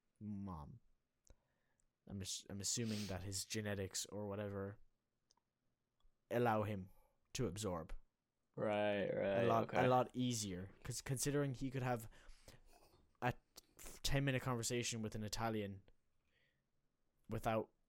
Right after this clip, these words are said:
Speaker 1: really doing badly at all. I mean, he could have a ten-minute conversation with an Italian that was better than, um, people in their leaving cert doing their orals.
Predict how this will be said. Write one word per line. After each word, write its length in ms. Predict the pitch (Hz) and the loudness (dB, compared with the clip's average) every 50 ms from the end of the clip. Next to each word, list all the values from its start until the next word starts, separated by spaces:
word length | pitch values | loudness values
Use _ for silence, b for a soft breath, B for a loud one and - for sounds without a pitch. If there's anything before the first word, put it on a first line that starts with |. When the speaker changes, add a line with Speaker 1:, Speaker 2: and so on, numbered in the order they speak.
| _ - | _ -12
Speaker 1:
really 720 | 98 107 110 117 120 120 117 110 110 113 107 104 107 104 - _ _ _ _ _ _ - _ _ - | -8 -4 -2 0 0 0 2 2 2 2 2 0 0 -4 -6 _ _ _ _ _ _ -20 _ _ -4
doing 300 | 120 113 110 104 104 101 | -2 -2 -2 -2 -4 -6
badly 480 | - 104 101 101 101 98 104 101 98 | -4 -2 -2 -2 -2 -2 -2 -2 -2
at 80 | 95 95 | 0 0
all. 320 | 98 95 90 90 95 101 - _ _ _ _ _ _ _ _ _ - | 0 0 0 -2 -4 -8 -10 _ _ _ _ _ _ _ _ _ -6
I 80 | 107 113 | -4 -2
mean, 140 | 117 110 | 0 0
he 140 | 113 123 131 | 2 2 2
could 140 | 123 - 127 | 2 2 0
have 140 | 123 123 120 | 0 0 0
a 60 | 113 | 0
ten-minute 600 | - - 120 113 113 113 110 113 113 107 - - | 2 2 2 2 0 -2 -2 -2 -2 -4 -6 -8
conversation 500 | - 117 104 107 - 110 107 104 - 104 | -8 -6 -4 -4 -2 -2 -2 -2 -2 -4
with 100 | 98 92 | -6 -6
an 40 | 101 | -6
Italian 480 | - - 101 98 98 101 95 95 98 b b b b b b | -4 -4 -2 -2 -2 -2 -4 -4 -8 b b b b b b
that 140 | - - 80 | -2 -2 0
was 160 | 95 110 101 | 0 -2 -4
better 520 | 101 - 110 107 104 104 104 104 101 95 95 - _ _ _ _ | -2 0 0 0 2 2 0 0 -2 -4 -6 -12 _ _ _ _
than, 600 | 101 104 104 101 98 98 98 98 95 92 92 95 95 - _ _ _ _ _ - - - | -8 -4 -2 0 0 0 -2 -4 -6 -8 -8 -10 -12 -18 _ _ _ _ _ -20 -12 -8
um, 520 | - 98 95 95 95 95 95 92 92 92 95 - _ _ _ _ _ _ _ _ _ _ _ _ _ _ _ _ _ _ _ | -6 -4 -2 -2 -2 -4 -4 -6 -8 -10 -12 -16 _ _ _ _ _ _ _ _ _ _ _ _ _ _ _ _ _ _ _
people 240 | - 120 104 107 107 | -2 0 0 0 0
in 80 | 104 | 0
their 140 | 104 104 101 | 0 0 0
leaving 240 | 101 104 98 104 101 | 0 0 -2 -2 -2
cert 220 | 95 - 95 90 | -2 -2 -2 -2
doing 180 | - 104 98 98 | -4 -4 -4 -4
their 140 | 95 95 92 | -4 -2 -2
orals. 560 | 85 87 90 87 82 80 - - - - | -2 -2 -4 -4 -6 -8 -8 -10 -10 -10